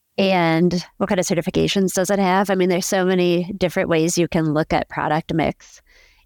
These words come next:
And you can even jump into categories and get really specific. Like, you know, for example, protein, you want a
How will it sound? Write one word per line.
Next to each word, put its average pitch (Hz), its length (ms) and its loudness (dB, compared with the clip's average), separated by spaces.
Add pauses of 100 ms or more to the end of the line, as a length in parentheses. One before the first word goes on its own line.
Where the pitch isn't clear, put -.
(280)
And 202 200 2
you 180 120 2
can 175 120 0
even 165 220 2
jump 156 260 -2
into 151 160 0
categories 156 680 0
and 160 100 2
get 151 140 0
really 151 180 2
specific. - 720 -2
Like, - 180 -2 (300)
you 160 160 0
know, 139 100 -2
for - 140 -4
example, 156 320 -2
protein, 160 840 0 (260)
you 208 200 2
want 160 180 0
a 156 240 0